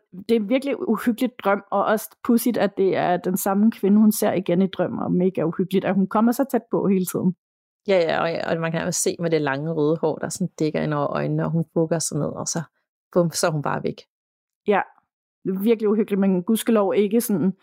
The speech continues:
Speaker 1: jeg ved ikke hvorfor, det bare er lidt mere uhyggeligt, når det er sort hår, lidt ligesom hende fra The Ring, ikke?
Speaker 2: Åh jo, rø-, rødt er bedre, men alligevel,
Speaker 1: Ja.
Speaker 2: ja, ja, så antager man lidt, at så, øh, så er det ikke noget ondt. Altså, det kan godt være uhyggeligt, men det er ikke sådan ondt, ondt,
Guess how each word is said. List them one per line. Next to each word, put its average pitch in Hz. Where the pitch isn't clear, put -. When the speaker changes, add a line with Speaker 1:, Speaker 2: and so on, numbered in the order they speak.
Speaker 1:
jeg 214
ved 208
ikke 196
hvorfor, 185
det 185
bare 190
er 196
lidt 202
mere 196
uhyggeligt, 202
når 196
det 180
er 180
sort 202
hår, 196
lidt 180
ligesom 196
hende 196
fra 180
The 180
Ring, 185
ikke? 247
Speaker 2:
Åh 214
jo, 135
rø-, -
rødt 220
er 233
bedre, 135
men 196
alligevel, 233
Speaker 1:
Ja. 123
Speaker 2:
ja, 120
ja, 202
så 254
antager 226
man 175
lidt, 180
at 160
så, -
øh, 180
så -
er 196
det 175
ikke 175
noget 175
ondt. 160
Altså, -
det 156
kan -
godt 151
være 196
uhyggeligt, 180
men 156
det -
er 160
ikke 156
sådan 160
ondt, -
ondt, -